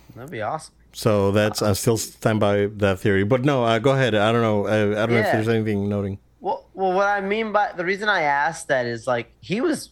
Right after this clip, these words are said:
Speaker 1: almost exactly on point where he, he predicted that Reva was actually not, uh, not really on the dark side, that she was always on, so, like, more so on the, the right side.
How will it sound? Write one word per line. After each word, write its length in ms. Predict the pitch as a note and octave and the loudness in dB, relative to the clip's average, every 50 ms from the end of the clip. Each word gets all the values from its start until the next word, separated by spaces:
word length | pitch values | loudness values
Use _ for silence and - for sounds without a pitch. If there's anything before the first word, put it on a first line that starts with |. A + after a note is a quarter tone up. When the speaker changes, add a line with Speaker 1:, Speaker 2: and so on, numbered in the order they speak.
| _ - | _ -2
Speaker 1:
almost 540 | D#3+ E3 F3+ F3 E3+ D#3+ D3 C3+ - - - _ _ _ _ | -2 0 0 0 0 -2 -2 -4 -10 -16 -20 _ _ _ _
exactly 560 | C#3 C3 A2+ G#2 - C#3 C3+ C#3 - - C#3 | -10 -10 -8 -4 -2 -2 -2 -2 -2 -2 -2
on 140 | B2+ A#2+ A#2 | -2 -2 -2
point 300 | - - C3+ C3 A#2+ A2 | -2 -2 -2 -2 -2 -2
where 100 | A#2+ A#2+ | -4 -4
he, 120 | A#2+ A#2+ A#2 | -4 -4 -6
he 260 | C3 B2+ B2+ B2 A#2 | -8 -6 -6 -6 -6
predicted 600 | - - C3 A#2 A#2+ B2+ A#2+ - - B2 A2+ G2 | -4 -4 -2 -2 -2 -4 -4 -4 -4 -4 -2 0
that 300 | A2 A2 A2 G2+ - - - - - _ _ _ - | 0 0 0 -2 -4 -10 -18 -20 -20 _ _ _ -4
Reva 460 | B2 C#3 C#3+ C#3 B2+ C#3 C3+ B2+ B2+ | -2 0 0 2 2 0 0 0 -2
was 340 | B2 A2+ A#2 B2 B2 A2+ - | -4 -2 -2 -2 -2 -2 -2
actually 600 | - A2+ B2 A#2+ - - - B2 A#2+ A#2 A#2 A2 | -2 -2 -2 -2 -6 -6 -6 -6 -4 -4 -6 -4
not, 360 | G#2+ A2+ A#2 A2+ F#2 - - _ _ _ _ _ _ _ | -2 0 0 -2 -2 -6 -14 _ _ _ _ _ _ _
uh, 60 | B2+ B2+ | -4 -2
not 480 | B2+ B2+ C3 - - - A#2+ - B2+ C3 | 0 0 0 0 -2 -4 -4 -4 -6 -6
really 240 | B2 C3 C3+ B2 B2+ | -4 -2 -2 0 0
on 200 | A#2 B2 B2+ B2 | 0 0 -2 -2
the 60 | B2 | -2
dark 260 | A#2 B2 A#2 A#2+ A#2 | 0 0 -2 -2 -4
side, 240 | - - A#2+ A#2 A2+ | -2 -2 -2 -2 -2
that 100 | A2+ A2 | -6 -6
she 120 | - B2 B2 | -6 -6 -6
was 120 | A2+ A2 | -4 -2
always 300 | A2+ A2+ A#2+ A#2+ A#2 G#2 | -2 0 0 -2 0 0
on, 260 | A#2 A2 G#2+ A2+ A2 - - - - _ _ _ | 0 0 0 -2 -4 -6 -12 -20 -20 _ _ _
so, 280 | - - C#3+ A2 - - _ _ - B2 A#2+ | -6 -6 -6 -6 -6 -14 _ _ -20 -6 -2
like, 280 | C#3 C3 B2 A2 G2+ A#2+ | -2 -2 -2 -2 -6 -4
more 240 | C3+ C3 C3 C3 | -2 -2 -2 -2
so 280 | B2 - - C3 B2 B2 | -4 -4 -4 -2 -2 -2
on 320 | B2 B2 B2 B2+ B2 A#2+ A2+ | -2 -2 -2 -2 -4 -4 -4
the, 120 | A#2+ A#2 | -6 -6
the 200 | A2+ A2 A#2+ A#2+ | -4 -4 -4 -2
right 280 | A#2 A#2+ B2 B2+ B2+ B2 | -2 -2 -2 -2 -4 -6
side. 440 | - - B2 A2+ A2 A2+ A2+ A2 | -4 -2 -2 0 0 -2 -4 -6